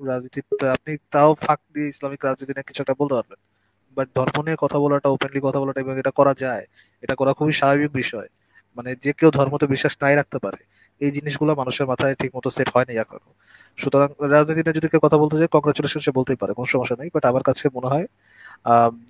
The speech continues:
যতদিন আমি আছি, আহ, দর্শক হিসাবে এবং নরমাল মানুষ হিসেবে মনে হয় যে, আহ, ইসলাম নিয়ে কথা বলাটা, ধর্ম নিয়ে কথা বলাটা বেশি জরুরি রাজনীতি নিয়ে কথা বলা থেকে। এটা হচ্ছে আমার অপিনিয়ন।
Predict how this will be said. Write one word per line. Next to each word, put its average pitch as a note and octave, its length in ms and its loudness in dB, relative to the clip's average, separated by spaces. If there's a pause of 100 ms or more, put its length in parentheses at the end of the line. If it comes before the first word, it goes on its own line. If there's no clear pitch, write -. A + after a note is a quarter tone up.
যতদিন C3+ 280 4
আমি C#3 140 0 (100)
আছি, - 240 -2
আহ, A#2+ 60 0 (200)
দর্শক B2 260 4
হিসাবে C3+ 300 2
এবং B2+ 160 0 (480)
নরমাল B2+ 260 -2
মানুষ B2+ 140 -4
হিসেবে C#3 200 2 (100)
মনে B2+ 160 -2
হয় D3+ 140 0 (120)
যে, A#2+ 80 -2 (220)
আহ, G#2+ 260 -10 (540)
ইসলাম D3+ 240 2
নিয়ে D#3 180 2
কথা C3+ 180 6
বলাটা, A2+ 200 -2 (120)
ধর্ম B2+ 220 2
নিয়ে C3 140 0
কথা C#3 120 4
বলাটা C3+ 260 4 (380)
বেশি C#3+ 260 4 (180)
জরুরি A2+ 280 -2 (100)
রাজনীতি A2+ 380 -10
নিয়ে A2+ 140 -10
কথা A2+ 120 0
বলা G#2+ 200 -2
থেকে। A2+ 160 -6
এটা A#2+ 100 -2
হচ্ছে A#2 200 -2
আমার A2+ 140 2
অপিনিয়ন। G2+ 240 -6